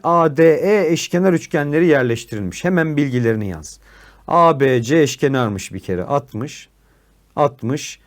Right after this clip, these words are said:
Burayı yazmıyorum. Bölmüş çünkü. Öbürü de eşkenarmış. Yerleştirilenlerde doğrusal olacak şekilde yerleştirilmiş böyle. Tamam. İşim bitiyor artık. Şimdi bunları yaptık. Şimdi diyor ki bize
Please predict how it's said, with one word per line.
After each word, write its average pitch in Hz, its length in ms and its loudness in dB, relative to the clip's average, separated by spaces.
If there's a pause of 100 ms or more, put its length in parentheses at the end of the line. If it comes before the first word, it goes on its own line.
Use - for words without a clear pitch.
(220)
Burayı 170 240 4
yazmıyorum. 107 640 0
Bölmüş 131 440 -2
çünkü. - 320 -8
Öbürü 277 320 2
de 233 100 8
eşkenarmış. 113 800 -4 (600)
Yerleştirilenlerde 120 1300 0 (600)
doğrusal 131 480 2
olacak 131 380 2
şekilde 120 500 -4
yerleştirilmiş 127 960 0
böyle. - 280 -10 (580)
Tamam. 139 840 -2 (100)
İşim 151 360 -4
bitiyor 135 340 -2
artık. - 280 -12 (1300)
Şimdi 240 320 2
bunları 180 280 6
yaptık. - 540 0 (380)
Şimdi 220 220 0
diyor 262 180 4
ki 233 160 2
bize 147 380 0